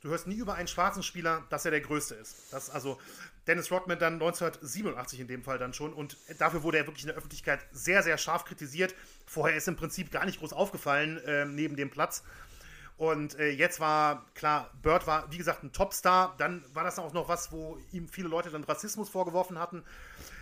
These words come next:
Ähm, damit ist er wirklich extrem, extrem angeeckt. Aber er hatte halt, wie gesagt, auch mit seiner Spielweise und den Pit-, äh, den Bad Boy Pistons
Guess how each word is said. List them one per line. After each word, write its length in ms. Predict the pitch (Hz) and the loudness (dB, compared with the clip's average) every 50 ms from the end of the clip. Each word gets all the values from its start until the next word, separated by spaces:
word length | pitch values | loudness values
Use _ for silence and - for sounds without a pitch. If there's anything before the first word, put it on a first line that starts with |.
| - - | -6 0
Ähm, 380 | 156 156 151 151 147 147 143 - - _ - - _ _ _ _ _ _ _ - - _ - | 2 2 2 2 0 -4 -10 -10 -14 _ -20 -20 _ _ _ _ _ _ _ -20 -20 _ -6
damit 320 | 131 151 143 160 175 - | -2 0 0 0 -2 -4
ist 100 | 180 - | -2 -2
er 120 | 175 147 143 | -2 -2 -2
wirklich 280 | 170 - 175 147 143 | -4 -6 -6 -6 -6
extrem, 500 | 170 - - - - 175 196 202 196 190 - | -6 -6 -6 -6 -4 -2 0 0 -2 -4 -6
extrem 440 | - - - - - 180 175 180 - | -8 -10 -8 -6 -4 -4 -4 -4 -4
angeeckt. 500 | - 180 175 135 - - 160 - - - - - - - - - - - - - - - - - - _ | -2 -2 -2 -2 -4 -4 -6 -6 -8 -12 -18 -20 -20 -18 -18 -18 -18 -18 -20 -20 -20 -20 -20 -20 -8 _
Aber 160 | - 180 196 | 2 4 4
er 80 | 175 160 | 4 4
hatte 180 | 190 233 220 202 | 4 4 4 4
halt, 160 | 202 190 - | 2 2 2
wie 60 | 190 | -2
gesagt, 400 | 180 175 190 185 - - - - - - | 2 4 6 4 4 2 -8 -14 -8 -6
auch 240 | 175 156 - - | -6 -6 -6 -6
mit 220 | 175 180 175 175 - | -6 -4 -4 0 2
seiner 340 | - 180 175 170 165 165 151 | 4 4 4 4 4 2 0
Spielweise 800 | - - - 220 269 196 202 196 208 202 175 202 202 202 196 170 | 0 -2 -2 0 4 6 8 8 8 8 6 6 6 6 6 4
und 160 | 185 175 175 | 4 2 2
den 180 | 175 160 147 | 2 2 2
Pit-, 260 | - 220 - - - - | 4 2 2 2 2 4
äh, 220 | 175 170 170 156 147 - | 6 6 6 6 4 2
den 200 | 156 151 151 143 | 0 0 4 6
Bad 220 | 170 196 208 - | 8 8 8 8
Boy 140 | - 185 170 | 6 6 6
Pistons 540 | 170 - 233 269 - - 170 175 190 - | 6 4 2 2 0 -2 -6 -6 -8 -8